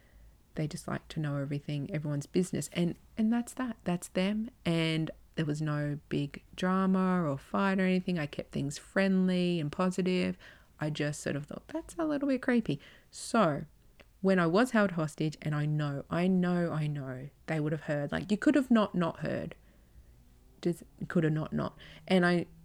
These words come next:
do know they wake up early as well, so they would have heard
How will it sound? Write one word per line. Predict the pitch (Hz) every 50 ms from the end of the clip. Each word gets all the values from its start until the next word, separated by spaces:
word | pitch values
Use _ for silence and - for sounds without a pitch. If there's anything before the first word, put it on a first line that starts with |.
| - - - - - - -
do | - - 202
know | 196 190 180 180
they | 175 170
wake | 160 151 151 151 151 - -
up | 156 147 - - -
early | 151 147 147 143 143 147 143 143
as | 143 143 -
well, | - 147 147 139 139 139 143 143 -
so | - - - 175
they | 160 156 151
would | 151 151 151
have | 151 151 147 - - - - - - - -
heard | - 165 156 147 151 147 147 -